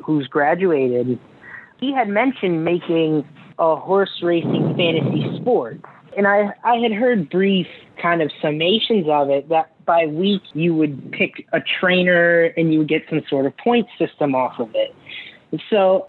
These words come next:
again, I don't think it's out of the realm of possibility to make some sort of fantasy football but horse racing possible. But you also need to aim it towards,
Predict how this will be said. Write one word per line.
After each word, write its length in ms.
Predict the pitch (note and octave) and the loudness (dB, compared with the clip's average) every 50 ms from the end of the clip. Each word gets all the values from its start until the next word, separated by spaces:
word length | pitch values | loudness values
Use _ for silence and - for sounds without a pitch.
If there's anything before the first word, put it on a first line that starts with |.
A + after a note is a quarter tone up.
| _ - | _ -2
again, 280 | - C4 A#3+ D4 C#4 F#3 | 0 2 2 2 2 0
I 120 | - G#3 | 0 0
don't 200 | A#3 F4+ F#4 - | 2 2 2 2
think 120 | - C4 - | 0 0 0
it's 120 | A3+ A3+ - | 0 -2 0
out 200 | - F#3 F#3 F#3 | 0 2 2 2
of 100 | F3+ D#3+ | 2 0
the 100 | D#3 D3 | -2 -2
realm 400 | B2+ B2 C#3 C#3+ C#3+ D#3 F3 F#3+ | -2 -2 -2 0 2 2 2 2
of 120 | F3+ F3+ | 0 0
possibility 760 | - E3+ D#3+ D#3 - D#3 C3+ C3 C#3 C3+ C#3 D3+ F#3+ A3 G#3 - | -2 -2 -2 -2 -2 -4 -6 -2 0 0 0 2 2 0 0 0
to 80 | - E3+ | -2 -2
make 260 | D#3 D3 D#3 E3 - - - - | 0 0 0 -2 -4 -4 -6 -2
some 160 | E3 D#3+ D3+ - - | -2 -2 -2 -2 -2
sort 220 | D#3 D3 D3 D3 | -2 0 2 2
of 100 | C#3 C3 - - - - - _ _ _ _ _ - | 0 0 -4 -10 -18 -20 -20 _ _ _ _ _ -6
fantasy 340 | E3 E3 D#3+ D#3 - D#3+ D#3 - | -4 -4 -4 -4 -4 -6 -6 -6
football 320 | E3 D#3 - D3+ D3 D3 C#3+ | -8 -6 -2 0 2 2 2
but 160 | C#3+ - - | 0 -2 -4
horse 320 | - - D3+ D3+ D3 - - | -2 0 0 0 0 0 0
racing 720 | E3+ F3 F3+ - - - F#3+ F#3+ G3 G3 G3+ - - - - - - - - _ _ - | 0 0 0 -2 -4 -2 -2 -2 0 -2 -4 -6 -6 -12 -20 -20 -20 -20 -20 _ _ -10
possible. 880 | - - D#3 D3 D3 - - - G#3 G3+ G#3 A3+ B3+ D4 D4+ D4 - - _ _ _ _ _ _ _ _ - | -6 -2 0 0 0 0 -2 -4 -2 0 2 4 4 4 4 2 -2 -6 _ _ _ _ _ _ _ _ -4
But 260 | F3+ G3+ F#3+ F3+ F3 - _ - | 0 2 2 2 0 -2 _ -2
you 220 | G3+ F#3+ G#3+ A#3+ | 0 2 4 2
also 220 | A#3+ B3 - B3+ | 2 0 2 2
need 140 | A#3+ A3 G3 - | 2 2 2 0
to 80 | F3+ - - - | -4 -8 -4 -2
aim 280 | F3+ F#3+ G3 G3 F#3+ | 0 2 4 4 4
it 160 | F3 E3 - | 2 2 -2
towards, 480 | - - E3+ E3+ D#3+ D#3 D3+ D3+ D3 | -2 0 2 2 4 4 4 2 0